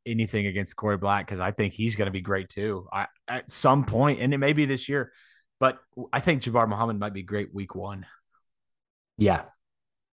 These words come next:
Speaker 2: I, I think it's Jabbar as well. There's just been so much hype on him, and I loved Corey Black last year, but I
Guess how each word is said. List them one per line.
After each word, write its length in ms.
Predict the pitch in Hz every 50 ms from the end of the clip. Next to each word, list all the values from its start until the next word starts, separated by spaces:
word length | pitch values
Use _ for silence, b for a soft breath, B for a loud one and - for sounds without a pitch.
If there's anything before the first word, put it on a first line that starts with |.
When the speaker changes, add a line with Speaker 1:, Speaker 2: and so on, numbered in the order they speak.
| _ _ _
Speaker 2:
I, 140 | 95 104 - - - B B B B B B B B _ _ _ -
I 100 | 120 117
think 120 | 107 92 87
it's 80 | -
Jabbar 360 | - 90 82 85 82 82 80
as 140 | 82 80 82
well. 420 | 82 82 82 82 82 82 78 - 95
There's 200 | 98 107 101 101
just 180 | 110 - - -
been 120 | 107 95
so 280 | 92 - - - 101 98
much 200 | 98 92 - -
hype 260 | - 87 87 90 -
on 80 | 92 90
him, 80 | 90
and 80 | 87 87
I 60 | 101
loved 320 | 110 101 92 95 95 - -
Corey 240 | - 92 90 87
Black 320 | 80 85 85 82 80 - -
last 300 | 85 82 82 - - -
year, 140 | 92 87 82
but 120 | 87 82
I 80 | 80